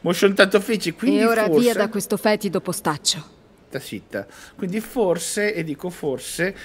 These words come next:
Speaker 1: con un colpo caricato alla nuca, anche chi ha, eh, l'elmetto potrebbe in qualche modo essere, eh, ferito. Sono contento.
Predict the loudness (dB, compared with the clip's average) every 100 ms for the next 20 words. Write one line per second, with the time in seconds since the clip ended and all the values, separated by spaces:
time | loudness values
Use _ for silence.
0 | -18 -8 -8 -4 -2 -4 -2 -4 -2 -4
1 | -2 -2 0 -2 -4 -2 -2 -4 -10 -6
2 | -6 -8 -8 2 2 2 -4 -8 -8 -6
3 | -8 -6 -4 -2 -2 -6 -6 -8 -6 -12
4 | -10 -8 -8 -10 -8 -6 -6 -6 -10 -8
5 | -8 -6 -8 -8 -8 -10 -10 -12 -10 -6
6 | -6 -6 -4 -2 -2 -4 -20 -20 -20 -20
7 | -20 -20 -20 -20 -8 -6 -6 -8 -14 -14
8 | -18 -18 -20 -20 -20 -20 -20 -20 -20 -18
9 | -18 -18 -14 -10 -8 -8 -6 -6 -6 -10